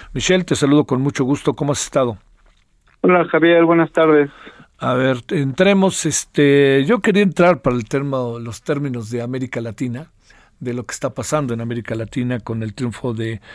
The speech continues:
Speaker 1: Gustavo Petro, pero creo que deberíamos de regresar antes, o más que regresar, pues sí, quizás regresar a nuestro país para ver qué, qué, qué, qué pasó,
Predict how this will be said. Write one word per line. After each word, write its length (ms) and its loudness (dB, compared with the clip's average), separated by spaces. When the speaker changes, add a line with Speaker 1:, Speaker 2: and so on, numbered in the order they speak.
Speaker 1:
Gustavo 400 -4
Petro, 340 -2
pero 500 2
creo 220 0
que 140 -4
deberíamos 440 0
de 120 0
regresar 580 -2
antes, 460 -8
o 80 -10
más 220 -4
que 120 -8
regresar, 480 -6
pues 160 -4
sí, 200 0
quizás 300 -2
regresar 420 -4
a 40 -4
nuestro 280 -10
país 360 -10
para 400 -2
ver 260 -2
qué, 360 0
qué, 300 -6
qué, 180 -6
qué 160 0
pasó, 580 -2